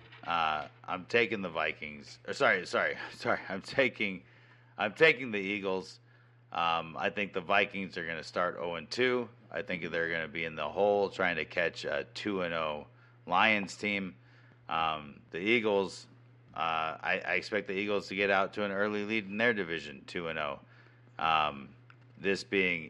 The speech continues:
in Philadelphia, I mean, the Vikings have struggled against this team, uh, for the last six or seven years, but especially on the road in Philadelphia. Um, Philadelphia having an incredibly balanced roster,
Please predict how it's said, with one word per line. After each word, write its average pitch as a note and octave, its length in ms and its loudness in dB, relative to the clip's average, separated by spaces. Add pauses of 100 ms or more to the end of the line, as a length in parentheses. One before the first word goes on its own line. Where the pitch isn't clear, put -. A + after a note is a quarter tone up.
(140)
in B2 300 0
Philadelphia, F2+ 960 0 (220)
I E2 80 -6
mean, E2+ 80 -10
the F2 80 -6
Vikings G2+ 580 2
have D#2 160 -12
struggled F2 500 -2
against E2 380 -6
this - 160 -8
team, E2 420 -4 (580)
uh, D#2+ 200 4
for E2 160 -6
the E2 100 -4
last D#2+ 360 2
six E2+ 240 -2
or D#2+ 40 -6
seven D#2+ 320 0
years, F2 600 0 (180)
but D2 300 -2
especially E2+ 920 0
on D2+ 180 -4
the C#2+ 100 -8
road E2+ 360 2
in D2+ 140 -6
Philadelphia. D#2+ 840 0 (560)
Um, D2 480 0 (340)
Philadelphia E2+ 600 4
having D#2 360 2
an C#2 140 -6
incredibly E2+ 840 2
balanced D#2 500 0
roster, E2+ 640 4